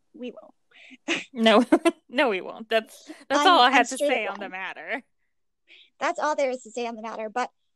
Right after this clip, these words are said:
Speaker 1: it's interesting to me that the Magic Kingdom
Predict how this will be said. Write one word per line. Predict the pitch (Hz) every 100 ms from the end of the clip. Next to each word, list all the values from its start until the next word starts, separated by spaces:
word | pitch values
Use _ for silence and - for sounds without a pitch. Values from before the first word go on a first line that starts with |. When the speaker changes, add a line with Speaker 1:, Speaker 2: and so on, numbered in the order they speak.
| _
Speaker 1:
it's | 277 294 -
interesting | 359 453 359 - 285 277
to | 302
me | 247 269 269 240
that | 202 233 233 220 - - _ _ _ _ _ _ _ _
the | 277
Magic | 285 427 466
Kingdom | - 294 359 294